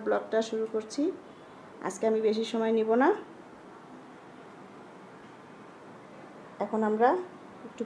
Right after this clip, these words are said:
কেক খাবো। এটা আমার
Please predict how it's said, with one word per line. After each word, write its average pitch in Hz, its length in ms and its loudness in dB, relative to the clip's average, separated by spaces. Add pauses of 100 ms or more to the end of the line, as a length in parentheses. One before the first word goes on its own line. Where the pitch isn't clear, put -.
কেক 240 160 12 (100)
খাবো। 214 240 6 (2750)
এটা - 180 0
আমার 214 140 4